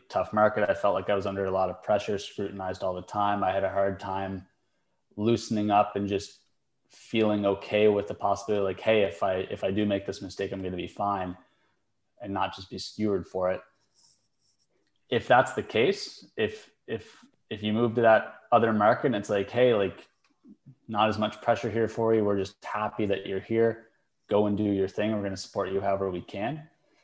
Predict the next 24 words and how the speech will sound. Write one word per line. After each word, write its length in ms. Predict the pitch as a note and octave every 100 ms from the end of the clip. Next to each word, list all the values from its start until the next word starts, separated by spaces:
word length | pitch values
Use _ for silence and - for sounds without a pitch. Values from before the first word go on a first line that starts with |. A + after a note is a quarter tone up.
| _ _ _
It's 140 | A#2+
hard 240 | - B2+ B2
for 100 | B2+
an 80 | A2+
athlete 420 | A#2+ - G#2+ G#2
not 380 | G#2 G#2+ A2 -
to 240 | A2 G2+
flourish 540 | F#2+ - G#2+ G#2 G2+
and 120 | F#2+ F#2
play 220 | G#2+ G2+
better 360 | F#2+ G2+ G2+
in 120 | F#2+ F#2
an 120 | F#2
environment 500 | F#2 F#2 G2 F#2+ -
where 340 | G#2 F#2+ F2+ - _ _ _
they 100 | G#2+
feel 360 | G2 - A#2 A2
more 500 | G#2 G#2 G2+ F#2+ - - _
supported 880 | - G2+ - - A2 A#2+ E3 F3+ - _ _ _ -
and 460 | G#2 G2+ G2 F#2 - D#4+ - _
they 100 | G#2+
don't 360 | G#2+ G#2+ G#2 -
feel 360 | - G#2+ A2
like 280 | G#2 G2 G2